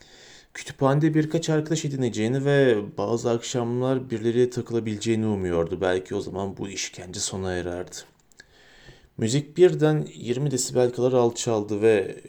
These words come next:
kapısı tıklatıldı. Regina gönülsüzce kapıyı araladı. "Daha iyi mi?" diye sordu Derek. "Ne? Ha, müzik mi?"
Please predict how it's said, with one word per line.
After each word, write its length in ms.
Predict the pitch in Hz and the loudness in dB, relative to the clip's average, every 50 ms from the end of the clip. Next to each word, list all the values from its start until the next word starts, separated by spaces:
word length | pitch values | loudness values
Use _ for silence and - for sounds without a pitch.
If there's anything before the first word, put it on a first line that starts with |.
| - - | -20 -20
kapısı 380 | - - - - - 135 127 | -20 -16 -8 -4 -4 -4 -4
tıklatıldı. 640 | - - - - 107 - - - 90 85 85 - - - _ _ _ _ - - - - - - - _ _ - | -6 -6 -4 -2 -2 -2 -2 -4 -6 -6 -6 -10 -12 -14 _ _ _ _ -20 -20 -20 -20 -20 -20 -20 _ _ -2
Regina 400 | 95 95 95 101 113 123 131 135 | -2 -2 0 0 2 2 2 4
gönülsüzce 680 | 135 135 131 135 139 135 139 - - 151 143 143 156 151 | 4 4 6 6 4 2 0 0 -2 -2 0 0 0 0
kapıyı 420 | - 143 139 - 139 143 151 151 | -2 -2 -4 -2 0 4 4 6
araladı. 440 | 143 131 113 101 87 80 92 78 - - _ _ _ _ _ _ _ _ _ _ _ _ _ _ _ _ - | 6 6 6 4 4 2 0 -4 -6 -8 _ _ _ _ _ _ _ _ _ _ _ _ _ _ _ _ -14
"Daha 240 | - - - 113 - | -12 -10 -8 -6 -4
iyi 240 | - 117 127 156 175 | -4 -2 0 0 2
mi?" 240 | 160 110 - - - - _ _ _ _ - | 0 0 -2 -4 -10 -20 _ _ _ _ -4
diye 200 | 101 98 95 92 | 0 0 0 0
sordu 440 | - - - 101 95 92 95 87 85 | -2 -4 0 2 2 4 4 2 2
Derek. 340 | 90 82 82 82 - - - _ _ _ | 2 0 0 -2 -4 -8 -18 _ _ _
"Ne? 180 | - 135 185 - - - _ _ | -6 -4 -4 -6 -8 -14 _ _
Ha, 260 | - - 180 208 180 | -6 -2 0 2 2
müzik 380 | 127 120 135 - 302 311 - | 4 2 2 0 -2 -4 -4
mi?" 100 | - 90 | -6 -6